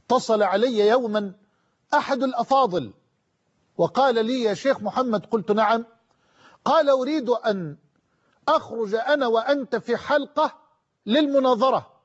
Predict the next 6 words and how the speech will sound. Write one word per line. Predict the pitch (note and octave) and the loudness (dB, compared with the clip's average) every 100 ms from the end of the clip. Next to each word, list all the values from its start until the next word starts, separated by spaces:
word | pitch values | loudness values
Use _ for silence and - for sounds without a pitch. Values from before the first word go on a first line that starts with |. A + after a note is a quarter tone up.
| _ | _
قلت: | - B2+ | -20 -20
"خير | - G3 G3+ | -8 -2 -2
إن | E3 | -2
شاء | - F#3 | -8 -8
الله". | E3+ F#3 E3 _ _ _ _ _ _ _ _ _ _ _ _ _ _ - | -6 -8 -10 _ _ _ _ _ _ _ _ _ _ _ _ _ _ -2
"ليه؟ | A3+ G#3+ | 0 0